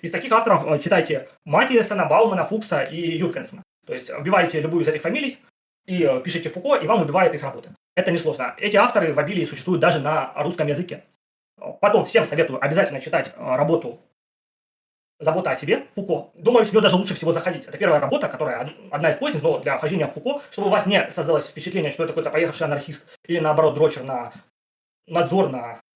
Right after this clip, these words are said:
страдания, чтобы у вас не сложилось превратного впечатления, почитайте его размышления «Забота о себе».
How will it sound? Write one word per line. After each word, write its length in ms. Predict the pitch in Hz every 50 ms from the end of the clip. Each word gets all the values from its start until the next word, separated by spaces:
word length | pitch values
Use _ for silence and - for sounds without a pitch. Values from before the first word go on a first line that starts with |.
| _ _ -
страдания, 540 | - 165 156 175 180 165 156 147 135 - - - -
чтобы 200 | - 175 165 170
у 20 |
вас 140 | 175 165 175
не 180 | 175 185 165 -
сложилось 260 | - 180 165 185 -
превратного 540 | 143 156 165 170 - 143 135 127 117 - - _ _ _ _ _ _ _ -
впечатления, 440 | - 156 - 160 196 277 294 220
почитайте 440 | - - - 151 - 226 262 - 151
его 160 | 147 143 170
размышления 480 | 202 - 131 131 170 185 165 139 123 - - -
«Забота 320 | - - - 180 180 143
о 60 | 131
себе». 260 | - - 139 127 -